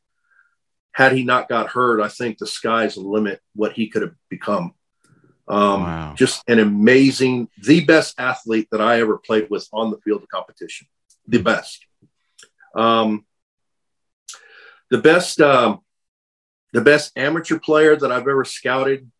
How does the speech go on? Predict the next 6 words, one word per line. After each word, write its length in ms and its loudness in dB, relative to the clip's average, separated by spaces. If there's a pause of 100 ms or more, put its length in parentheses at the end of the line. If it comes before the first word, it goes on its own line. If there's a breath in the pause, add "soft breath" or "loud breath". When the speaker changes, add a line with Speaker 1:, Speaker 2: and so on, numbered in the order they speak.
Speaker 1:
ever 400 -4 (140)
was 160 -6
Josh 380 -2
Hamilton. 520 -4 (540)
Speaker 2:
Hmm. 100 -4 (160)
Speaker 1:
Um, 560 -4